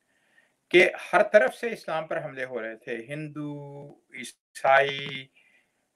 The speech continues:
सिख, अ, और दीगर जो भी मज़ाहिब उस वक्त थे, ख़ास तौर पे जो ईसाइयों ने वहाँ हमला किया था,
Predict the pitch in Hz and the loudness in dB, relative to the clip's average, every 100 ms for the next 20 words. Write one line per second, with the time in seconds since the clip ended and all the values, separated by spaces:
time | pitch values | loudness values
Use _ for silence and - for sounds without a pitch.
0 | _ - - 151 - - - _ _ _ | _ -2 4 4 2 -16 -18 _ _ _
1 | _ _ _ - 120 123 123 123 - 147 | _ _ _ -6 2 4 4 2 0 -4
2 | 123 160 180 202 156 185 202 165 139 135 | -4 -8 -2 -2 -2 -6 -8 -8 -4 -4
3 | 156 151 - 123 - 139 _ - 131 139 | -4 -10 -18 -12 -8 -8 _ -12 -6 -4
4 | 135 147 147 - 214 - 175 147 135 135 | -2 -2 -4 -4 -8 -6 -6 -6 -10 -12
5 | 123 135 139 156 139 127 120 117 117 113 | -4 -2 0 -2 -2 -8 -8 -8 -8 -8
6 | 110 113 120 120 - 120 135 127 | -6 -2 -2 -2 2 2 4 2